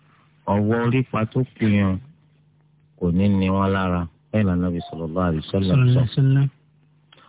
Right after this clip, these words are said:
Speaker 1: Wọ́n tún fọ̀, fọ̀, fọ̀, fọ̀, fọ̀, fọ̀ dáadáa. Òórùn díẹ̀díẹ̀ tún ṣẹ́kù ní ọrùn rẹ̀. Kò ní wọn lára rárá.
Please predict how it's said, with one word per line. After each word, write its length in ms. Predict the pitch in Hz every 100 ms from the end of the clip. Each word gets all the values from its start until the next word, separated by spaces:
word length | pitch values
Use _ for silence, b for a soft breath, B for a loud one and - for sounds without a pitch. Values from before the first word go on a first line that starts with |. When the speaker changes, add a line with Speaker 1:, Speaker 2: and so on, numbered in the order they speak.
| B
Speaker 1:
Wọ́n 180 | - 147
tún 160 | 156 165
fọ̀, 220 | - 143
fọ̀, 240 | - 139 147
fọ̀, 240 | - 139
fọ̀, 260 | - 139 143
fọ̀, 260 | - -
fọ̀ 240 | 127 - 113
dáadáa. 440 | 117 110 113 104 104 - _ _ _ _ _ _ _ _ _ -
Òórùn 320 | 104 127 131
díẹ̀díẹ̀ 460 | 101 120 98 120 107
tún 140 | - 110
ṣẹ́kù 380 | - 110 - 98
ní 140 | 104
ọrùn 340 | 101 95 92
rẹ̀. 180 | 87 76 - _ _ _ _ _ _ _
Kò 60 | -
ní 180 | 82 87
wọn 180 | 92 95
lára 260 | 92 90 87 87
rárá. 280 | 92 90